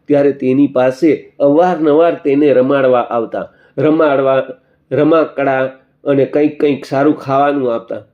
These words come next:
કરકંડુ તેમને નમ્યો અને બોલ્યો, "પૂજ્ય,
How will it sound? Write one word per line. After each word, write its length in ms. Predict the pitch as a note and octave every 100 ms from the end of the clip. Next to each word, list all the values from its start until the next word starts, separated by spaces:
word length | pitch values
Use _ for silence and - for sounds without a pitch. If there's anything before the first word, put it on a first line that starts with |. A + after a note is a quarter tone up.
| -
કરકંડુ 500 | C3+ - E3 D3 C#3+
તેમને 380 | C#3 C3+ C#3 B2
નમ્યો 320 | B2+ E3 C3+ -
અને 160 | B2 A2+
બોલ્યો, 320 | C3+ C3+ D3+ - -
"પૂજ્ય, 360 | - D3+ F3+ G3